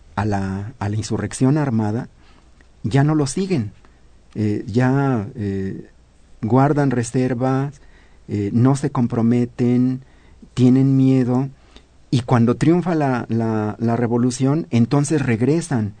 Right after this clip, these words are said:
y tratan de ocupar cargos públicos o, o, o gubernaturas o,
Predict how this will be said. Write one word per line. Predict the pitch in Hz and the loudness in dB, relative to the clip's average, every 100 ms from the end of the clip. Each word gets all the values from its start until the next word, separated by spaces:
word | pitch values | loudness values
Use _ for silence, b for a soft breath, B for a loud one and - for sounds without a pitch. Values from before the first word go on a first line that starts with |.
| b b b - | b b b -4
y | 113 | -4
tratan | - 127 127 131 135 135 | 0 0 0 0 0 0
de | 120 107 | -2 -4
ocupar | 107 110 120 120 - - _ _ _ _ _ | -4 -4 -2 -2 -6 -20 _ _ _ _ _
cargos | 120 117 113 110 | -2 0 -2 -6
públicos | - 156 156 120 98 - - b b b b | -2 -2 -2 -6 -8 -12 -16 b b b b
o, | 107 101 - | -6 -4 -2
o, | 101 98 95 92 90 - | -2 -2 -2 -4 -6 -6
o | 98 98 95 90 | -4 -2 -4 -4
gubernaturas | 107 101 101 101 - 107 110 117 113 117 - | -4 -2 -2 -4 -4 -2 0 0 0 -2 -4
o, | 95 87 87 92 52 | -4 -2 -4 -6 -8